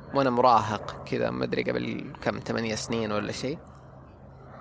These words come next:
حلمت حرفيًا إني قاعد أمشي في شوارع سيدني كذا. بس أنا ما أدري ليش أنا مرتبط بدي البلد ولا ليش أحبها. أتذكر كان في مسلسل في إم بي سي ثري وأنا صغير كنت أتفرجه، وكان أسترالي،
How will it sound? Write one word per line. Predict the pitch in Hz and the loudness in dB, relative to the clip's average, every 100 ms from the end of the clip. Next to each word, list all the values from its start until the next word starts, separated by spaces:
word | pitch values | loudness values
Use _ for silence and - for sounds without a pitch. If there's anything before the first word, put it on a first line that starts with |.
| - - - | -18 -16 -8
حلمت | - 139 151 - | 0 2 2 0
حرفيًا | 113 - 147 135 156 | -4 -2 0 2 2
إني | 143 117 | 2 -2
قاعد | 127 147 117 113 | 2 4 4 0
أمشي | 131 - 160 | 0 0 0
في | - | 2
شوارع | 123 131 - | 4 4 4
سيدني | - 127 123 117 - - - - - | 2 0 -2 -8 -10 -16 -20 -14 -6
كذا. | 165 123 | -2 0
بس | 123 - - | 0 -2 -2
أنا | 165 170 | -2 0
ما | 190 165 | 2 4
أدري | 127 123 | 4 2
ليش | 139 - | 2 4
أنا | 139 | 2
مرتبط | 120 117 143 131 - | 0 0 2 2 0
بدي | 127 127 | -4 -2
البلد | 117 127 123 113 | 0 0 0 0
ولا | 113 120 | 0 0
ليش | 123 - | -2 -2
أحبها. | - 127 120 113 - - - - - | -6 -6 -4 -4 -8 -20 -20 -18 -8
أتذكر | 143 220 214 - | 0 2 2 2
كان | 147 | 0
في | 131 147 | 0 -4
مسلسل | 135 - 127 - 127 | -2 0 0 0 -2
في | 135 | -4
إم | 127 | -6
بي | |
سي | - 135 | -4 -4
ثري | - 139 131 | -2 -2 0
وأنا | 120 | -2
صغير | 120 131 123 - | -4 0 0 0
كنت | 127 - | -8 -10
أتفرجه، | - 127 123 120 135 139 - - - | -4 -4 -2 -4 -6 -8 -16 -18 -8
وكان | 147 131 | -4 -2
أسترالي، | - 143 117 120 120 | -4 -2 0 0 -2